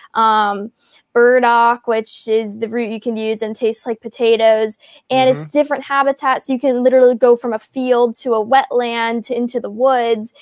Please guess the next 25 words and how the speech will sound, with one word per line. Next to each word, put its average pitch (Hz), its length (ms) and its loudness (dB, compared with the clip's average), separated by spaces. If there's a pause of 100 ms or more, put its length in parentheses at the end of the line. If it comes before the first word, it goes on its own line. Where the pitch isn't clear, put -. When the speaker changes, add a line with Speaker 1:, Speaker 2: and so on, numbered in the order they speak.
(120)
Speaker 1:
just 247 260 -2
like 220 160 -2
that. 254 440 0 (280)
And 220 640 -2
you 220 100 -8
can 240 160 -4
find 214 400 -6 (100)
m-, 208 300 -10 (100)
majorities, 233 840 2
like, 214 220 -2 (280)
a - 40 -4
majority 240 600 2
of 220 100 -4
all 233 260 2
the, 214 100 2 (360)
um, 202 380 -6 (340)
stuff - 240 -2
that 220 120 0
we 214 100 0
harvest 262 520 0
is 285 160 -2
from 247 220 -4
these 233 220 -4
disturbed 233 680 -2
areas 226 680 -2